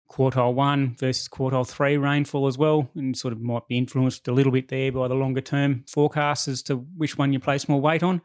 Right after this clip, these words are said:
But basically what we're doing is we want the odds to be in our favour to maximise the returns that can be generated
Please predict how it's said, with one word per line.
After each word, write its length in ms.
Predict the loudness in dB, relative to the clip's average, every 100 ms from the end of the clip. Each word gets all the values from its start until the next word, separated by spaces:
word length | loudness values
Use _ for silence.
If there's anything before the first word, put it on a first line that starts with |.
| _ -2
But 260 | -2 -2 _ _ -2
basically 800 | 0 0 0 -2 0 2 0 -2 -4
what 160 | -2
we're 80 | 0
doing 340 | 0 2 0
is 340 | 0 -2 -4 -4
we 100 | 0
want 240 | 2 2 2
the 80 |
odds 180 | 0 0
to 80 | -4
be 80 | -2
in 60 | -2
our 80 |
favour 580 | -2 0 0 0 -2 -4 -6
to 380 | -2 2 2 0 0
maximise 480 | -2 0 0 2 0
the 60 |
returns 400 | -2 0 0 0
that 280 | -4 -10 -10
can 140 | -6
be 60 | -2
generated 640 | 0 2 2 2 2 -2